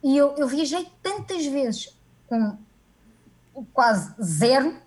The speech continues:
e exatamente em troca. Em troca, por exemplo, Marrocos, fui de carro com o meu tio, fomos de carro até, até Tagazute, e nós trocávamos pranchas de surf e fartos de surf por, eh, guarida.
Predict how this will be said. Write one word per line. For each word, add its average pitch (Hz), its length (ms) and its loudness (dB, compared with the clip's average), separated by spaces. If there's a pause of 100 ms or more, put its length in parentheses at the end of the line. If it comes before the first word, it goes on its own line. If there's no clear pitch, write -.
(480)
e 311 120 2
exatamente 339 500 2
em 330 80 0
troca. 302 540 -4
Em 262 120 0
troca, 277 280 0
por 262 80 -10
exemplo, 247 180 2
Marrocos, 247 440 0
fui 285 120 -4
de 254 60 -16
carro 294 300 2
com 262 80 -2
o - 20 2
meu 254 160 2
tio, 302 320 0 (220)
fomos 269 180 -2
de - 80 -18
carro 311 400 0 (400)
até, 294 240 4 (180)
até 269 200 0
Tagazute, 277 680 0 (280)
e 320 80 6
nós 339 160 4
trocávamos 262 480 0
pranchas 294 400 0
de - 80 -16
surf 277 260 0
e 247 60 -4
fartos 254 380 -6
de - 60 -18
surf 320 280 0 (100)
por, 330 200 0
eh, 339 160 -4
guarida. 359 400 -4